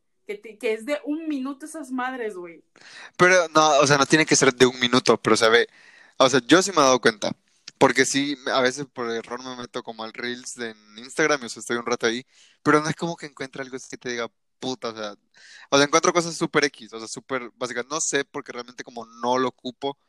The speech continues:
Speaker 2: no me sé si su algoritmo es tan preciso, pero en TikTok te juro que su algoritmo sabe cosas, o sea, sabe cosas.
Speaker 1: Sí, sí, sí.
Speaker 2: O sea,
Speaker 1: Güey, es que
Speaker 2: de plano
Speaker 1: lo entiendo, porque es lo que, es justo, güey,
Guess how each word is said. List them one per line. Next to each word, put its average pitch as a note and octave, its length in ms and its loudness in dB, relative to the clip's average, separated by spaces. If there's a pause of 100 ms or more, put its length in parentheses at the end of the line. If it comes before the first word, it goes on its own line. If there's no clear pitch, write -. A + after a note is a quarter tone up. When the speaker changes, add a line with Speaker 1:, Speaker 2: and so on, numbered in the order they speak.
(380)
Speaker 2:
no C3 260 -2
me C3 140 -4
sé B2 220 -2
si A#2+ 220 -14
su - 120 -4
algoritmo A#2+ 460 -6
es - 120 -12
tan A2+ 140 -16
preciso, A#2 300 -10
pero A2+ 160 -10
en A2 80 -16
TikTok - 400 -14
te A#2+ 80 -14
juro B2+ 220 -6
que - 80 -16
su - 100 -10
algoritmo A2 540 -10 (360)
sabe C3 340 2
cosas, - 520 -14
o - 60 -20
sea, A2+ 140 -8
sabe B2+ 300 0
cosas. - 240 -10
Speaker 1:
Sí, C#4+ 420 -4
sí, B3 200 -16
sí. A3 340 -10
Speaker 2:
O A#3 60 0
sea, C#3 200 0 (600)
Speaker 1:
Güey, C4+ 260 -4
es C#4 140 -8
que F4+ 120 -4
Speaker 2:
de C#4 80 -4
plano D#4+ 580 -2
Speaker 1:
lo C#4+ 80 -4
entiendo, C#4 720 -8
porque B3 460 -10
es C#4 140 -6
lo F4 100 -6
que, - 180 -16
es B3+ 160 -16
justo, G4 380 -6
güey, D4+ 180 -4